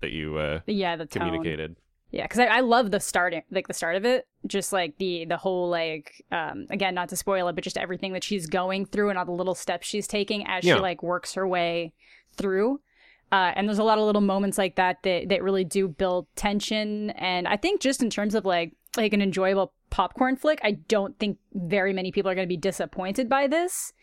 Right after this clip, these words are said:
Speaker 1: Mm.
Speaker 2: Uh,
Speaker 1: Hmm, yeah.
Speaker 2: you know, um,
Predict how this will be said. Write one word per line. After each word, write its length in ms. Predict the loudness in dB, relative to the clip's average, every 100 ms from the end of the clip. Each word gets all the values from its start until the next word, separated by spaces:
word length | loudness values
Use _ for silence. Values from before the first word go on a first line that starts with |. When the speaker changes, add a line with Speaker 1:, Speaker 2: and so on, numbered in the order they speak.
| -8 0
Speaker 1:
Mm. 260 | 2 4
Speaker 2:
Uh, 520 | 2 2 -2 -4 -8 -8
Speaker 1:
Hmm, 240 | -6 -4 -4 -8
yeah. 180 | -2 0
Speaker 2:
you 60 | 2
know, 300 | 0 0 0 2
um, 200 | 2